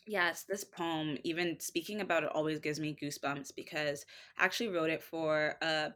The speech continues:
Black girl that I've never, ever met, but her story really inspired me during the whole,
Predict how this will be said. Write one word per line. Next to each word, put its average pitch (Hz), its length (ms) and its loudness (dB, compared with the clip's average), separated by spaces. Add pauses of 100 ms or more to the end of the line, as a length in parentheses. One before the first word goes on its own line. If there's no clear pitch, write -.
Black 180 300 6 (160)
girl 160 260 4
that 156 120 -2
I've 147 200 0
never, 170 320 4
ever 175 320 2
met, 151 360 2
but - 100 -2
her 160 200 -2
story 160 380 0
really 170 320 2
inspired 160 520 -4
me 151 320 -2 (460)
during 190 400 12
the 175 120 4
whole, 160 440 2